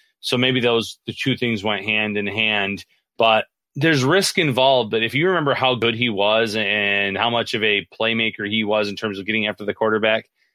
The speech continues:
if the Bills did a medical check on him and they felt comfortable with that,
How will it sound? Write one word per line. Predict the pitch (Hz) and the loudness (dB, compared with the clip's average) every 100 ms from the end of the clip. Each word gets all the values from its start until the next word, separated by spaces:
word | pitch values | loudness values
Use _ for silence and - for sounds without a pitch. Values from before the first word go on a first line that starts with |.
| _ - | _ -12
if | 101 | -6
the | 101 | -4
Bills | 85 131 147 156 123 | 2 4 4 2 2
did | 143 139 | 2 4
a | 127 127 123 120 120 117 | 4 2 2 2 0 -2
medical | 120 120 123 135 127 | -2 0 0 0 -4
check | - 123 117 127 | -2 -2 0 0
on | 120 | 0
him | 120 123 | 0 -2
and | 113 | -2
they | 101 | 0
felt | 110 104 | -2 -2
comfortable | - 117 110 117 120 | -2 -2 -2 -2 0
with | 110 | 0
that, | 120 117 | 0 0